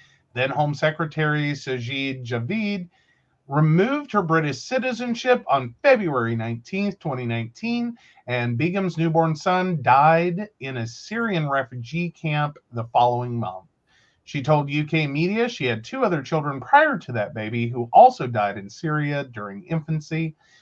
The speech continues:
Begum's lawyers criticized Wednesday's ruling as a,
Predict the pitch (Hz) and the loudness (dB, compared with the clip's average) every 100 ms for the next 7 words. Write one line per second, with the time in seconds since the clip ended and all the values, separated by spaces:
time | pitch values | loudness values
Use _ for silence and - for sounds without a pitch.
0 | _ _ - 135 127 117 131 180 190 190 | _ _ -4 -2 -2 2 8 8 8 0
1 | - 294 302 240 214 196 180 180 170 160 | 0 2 2 6 8 6 2 -2 0 -2
2 | 143 165 175 180 175 - 135 117 113 | 0 0 2 2 2 0 -2 -2 -2